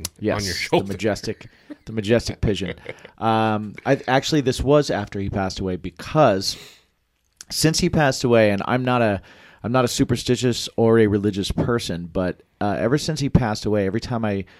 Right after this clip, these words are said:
Speaker 1: would go on tour or I would go, um, on a long car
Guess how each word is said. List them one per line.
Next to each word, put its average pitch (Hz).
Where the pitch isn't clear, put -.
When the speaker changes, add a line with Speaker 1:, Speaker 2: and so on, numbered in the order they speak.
Speaker 1:
would 101
go 104
on 95
tour 139
or 101
I 98
would 92
go, 104
um, 92
on 98
a 98
long 101
car 127